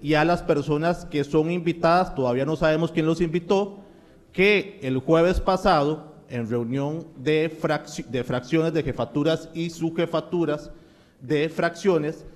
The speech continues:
se aclaró, no de parte solo de la fracción del Frente Amplio, sino recuerdo la intervención de, de don Eliezer, diciendo que justamente ojalá no pasara esto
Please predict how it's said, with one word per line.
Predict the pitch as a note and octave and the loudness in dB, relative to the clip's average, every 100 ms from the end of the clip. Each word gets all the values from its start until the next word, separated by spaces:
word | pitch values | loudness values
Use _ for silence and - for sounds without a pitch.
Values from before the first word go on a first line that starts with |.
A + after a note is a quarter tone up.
| - _ | -20 _
se | _ - | _ -2
aclaró, | D3+ D3 D3+ C#3+ D3+ F3+ A3+ - - - - _ _ _ _ | -2 0 0 0 2 0 0 -6 -18 -20 -20 _ _ _ _
no | B2+ B2 C3+ D#3+ | -6 -4 -2 0
de | |
parte | F3+ F3 F3 F#3+ | 0 0 0 -2
solo | F3 F3 F3 F#3 | -2 0 0 2
de | |
la | E3+ C#3+ | 2 0
fracción | D#3+ B2+ - D3+ | -2 -6 -2 -2
del | D#3+ E3 | 0 -2
Frente | E3+ E3 E3+ | -2 -2 2
Amplio, | F3 G3+ - A#2+ | 2 2 0 -6
sino | A#2 A#2 | -4 -2
recuerdo | C3 D#3 D#3 D#3 E3+ | -2 0 0 0 -2
la | D#3+ | -4
intervención | C#3 A2 A#2+ A#2 C#3+ C#3+ E3 E3+ - - _ - | -4 -4 -4 -6 -4 -4 -6 -12 -20 -20 _ -12
de, | B2 B2 A2 G#2 | -6 -4 -6 -8
de | A2 B2 | -8 -4
don | B2 B2 | -4 -4
Eliezer, | A#2 E3 A3+ G#3+ G#2+ - A#2+ | -4 0 -2 -4 -10 -12 -10
diciendo | C3+ - D3+ D#3 F#3 | -8 -2 -2 -2 -4
que | F#3+ | -4
justamente | D#3+ F3 E3+ G3 F3+ F3+ F3 G3+ G3+ G3 - - - | -4 -6 -2 -2 -2 -4 -4 -4 -4 -6 -20 -20 -8
ojalá | D3+ D#3+ F#3 E3+ F3 | -2 0 2 2 0
no | F3 F3 | 0 -2
pasara | F3 F3 F3 E3+ | 0 2 2 2
esto | E3+ E3+ F3 | 0 -6 -10